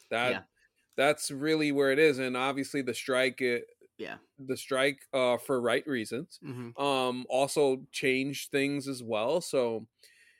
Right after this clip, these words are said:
Speaker 2: But
Speaker 1: I
Speaker 2: the thing
Speaker 1: just
Speaker 2: I will say about the
Speaker 1: Yeah, yeah, yeah,
Speaker 2: prices,
Speaker 1: go ahead.
Speaker 2: just 'cause I, as, 'cause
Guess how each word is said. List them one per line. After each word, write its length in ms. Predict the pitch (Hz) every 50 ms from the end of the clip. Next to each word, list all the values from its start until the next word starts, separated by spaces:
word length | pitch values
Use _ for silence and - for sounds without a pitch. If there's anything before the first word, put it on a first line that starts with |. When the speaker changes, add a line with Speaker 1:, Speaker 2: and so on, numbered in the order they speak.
| _ _ _ _ _ _ _ _ _ _ -
Speaker 2:
But 80 | 147
Speaker 1:
I 20 | 160
Speaker 2:
the 60 | 240
thing 180 | - 240 254 285
Speaker 1:
just 60 | -
Speaker 2:
I 40 | -
will 160 | 226 233 220
say 220 | - - 214 190 160
about 360 | 143 - 147 147 151 151 156
the 60 | 151
Speaker 1:
Yeah, 80 | 214 208
yeah, 120 | 196 196 190
yeah, 160 | 180 185 175
Speaker 2:
prices, 0 |
Speaker 1:
go 140 | 156 180 160
ahead. 100 | 151 185
Speaker 2:
just 80 | -
'cause 120 | - 185 170 -
I, 120 | 185 190 - 202
as, 120 | 208 202 -
'cause 200 | - - -